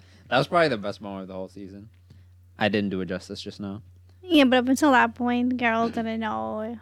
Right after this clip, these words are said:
Speaker 2: that she was alive.
Speaker 1: Oh,
Speaker 2: He spent a
Speaker 1: yeah,
Speaker 2: good
Speaker 1: yeah,
Speaker 2: amount
Speaker 1: yeah.
Speaker 2: of this season thinking she was dead.
Speaker 1: Yeah.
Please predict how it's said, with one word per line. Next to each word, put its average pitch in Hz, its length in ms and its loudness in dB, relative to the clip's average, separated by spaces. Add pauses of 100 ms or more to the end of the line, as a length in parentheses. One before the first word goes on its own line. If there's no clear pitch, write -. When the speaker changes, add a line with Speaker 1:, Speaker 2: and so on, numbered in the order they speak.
(120)
Speaker 2:
that 233 240 -2
she 240 160 -4
was 233 200 -4
alive. 226 520 -2 (1900)
Speaker 1:
Oh, - 140 2
Speaker 2:
He 311 260 10
spent 370 280 8
a 294 40 8
Speaker 1:
yeah, 254 60 4
Speaker 2:
good 269 100 8
Speaker 1:
yeah, 262 60 8
Speaker 2:
amount 247 260 6
Speaker 1:
yeah. 262 80 4
Speaker 2:
of 233 40 2
this 240 180 2
season 240 300 2
thinking 220 360 -6
she 226 160 -8
was 214 180 -10
dead. 208 320 -10
Speaker 1:
Yeah. 165 280 -6